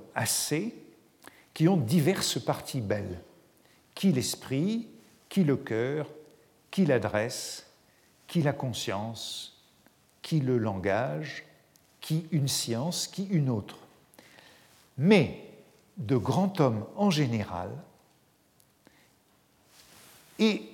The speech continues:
ayant tant de belles pièces ensemble, ou, en un, ou une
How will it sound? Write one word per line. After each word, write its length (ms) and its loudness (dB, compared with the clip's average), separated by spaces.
ayant 500 6
tant 180 4
de 140 6
belles 340 4
pièces 800 0
ensemble, 640 -2
ou, 140 8
en 160 6
un, 180 4
ou 280 8
une 360 6